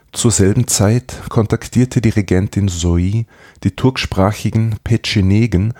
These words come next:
die große Teile der Steppen Osteuropas kontrollierten. Sie sollten Bulgarien von Norden her angreifen. Die römische Flotte scheiterte allerdings daran, die petschenegischen Krieger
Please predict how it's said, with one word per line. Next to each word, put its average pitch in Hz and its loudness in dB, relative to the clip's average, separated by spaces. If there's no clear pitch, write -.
die 104 2
große 107 0
Teile 101 0
der - 0
Steppen - 0
Osteuropas 98 -2
kontrollierten. 98 -2
Sie - -2
sollten 120 0
Bulgarien 104 0
von 117 0
Norden 101 2
her 82 0
angreifen. 80 -4
Die 110 4
römische 107 2
Flotte 101 -2
scheiterte 117 0
allerdings 95 0
daran, 101 -2
die - 0
petschenegischen 107 0
Krieger 104 -2